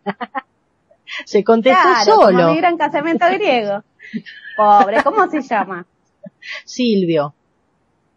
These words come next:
Speaker 2: Silvio. Mira, Silvio, la, lo que nosotras queremos como mujeres alfa es que las riendas de la casa llevemos una cada uno, ¿viste? La verdad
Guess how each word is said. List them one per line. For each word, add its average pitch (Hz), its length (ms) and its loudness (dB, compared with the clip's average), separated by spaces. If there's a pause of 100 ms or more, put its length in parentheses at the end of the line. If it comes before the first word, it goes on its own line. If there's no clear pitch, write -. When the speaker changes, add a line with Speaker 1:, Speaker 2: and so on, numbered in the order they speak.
(880)
Speaker 2:
Silvio. 254 460 0 (400)
Mira, 302 340 0
Silvio, 294 440 -2 (100)
la, 269 460 -2
lo 262 260 -4
que 254 140 -8
nosotras 330 420 -4
queremos 262 400 -4
como 226 240 -8
mujeres 214 460 -10
alfa 247 580 -2
es 254 260 -6
que 247 160 -2
las 240 220 -2
riendas 320 480 0
de 233 80 -2
la 220 160 -2
casa 330 240 -4
llevemos 277 500 -2
una 277 220 -2
cada 202 340 4
uno, 190 460 0
¿viste? 214 280 -2
La 214 120 2
verdad 330 320 4